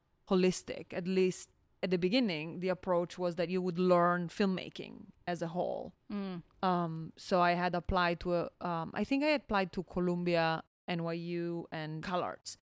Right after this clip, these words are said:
Speaker 1: And all these schools had a more, like, bro-, a broader approach. So
Speaker 2: Yeah.
Speaker 1: I, I think it's, it's because I, it's, you know, some people know since they're, like, five that they wanna make movies.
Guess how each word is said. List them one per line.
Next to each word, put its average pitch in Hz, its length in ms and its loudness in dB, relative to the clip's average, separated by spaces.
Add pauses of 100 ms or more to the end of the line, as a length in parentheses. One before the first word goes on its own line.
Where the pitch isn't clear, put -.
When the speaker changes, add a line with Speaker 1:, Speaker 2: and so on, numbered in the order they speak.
(240)
Speaker 1:
And 202 200 4
all 233 200 10
these 233 200 6
schools 208 340 0
had 180 380 0
a 170 40 0
more, 165 440 2
like, 151 480 -4 (960)
bro-, 196 320 8
a 196 80 6
broader 208 380 10
approach. - 440 -4
So 233 60 -2
Speaker 2:
Yeah. 214 340 2
Speaker 1:
I, - 120 -6 (160)
I 262 100 6
think 349 240 2
it's, 466 100 0 (100)
it's 254 140 -2
because 247 280 2
I, 220 200 4 (340)
it's, - 200 -6 (100)
you 233 120 2
know, 214 100 6
some 277 200 4
people 311 460 4 (240)
know 196 640 8 (680)
since 196 260 -2
they're, 180 220 0
like, 160 220 -2
five 170 640 0
that 165 140 -6
they 175 80 -4
wanna 165 240 -4
make 160 280 -4
movies. 170 600 -2